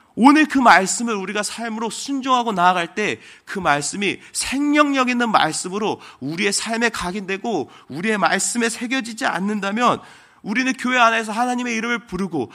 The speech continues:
여러 가지 것들로 헌신을 할 수 있으나 결국 그 속에서도 자신이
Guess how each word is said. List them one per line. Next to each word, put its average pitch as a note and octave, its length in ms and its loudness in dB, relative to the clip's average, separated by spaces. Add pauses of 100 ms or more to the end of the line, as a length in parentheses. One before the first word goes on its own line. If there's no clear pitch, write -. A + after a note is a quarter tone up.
(180)
여러 D3+ 320 2
가지 A3 240 0
것들로 G#3+ 360 -4
헌신을 A3+ 540 -6
할 A3+ 100 0
수 A3 160 -8
있으나 G#3+ 500 0 (320)
결국 C#3 600 -2 (240)
그 E3 280 -4
속에서도 D3 760 -8 (160)
자신이 D3+ 640 -10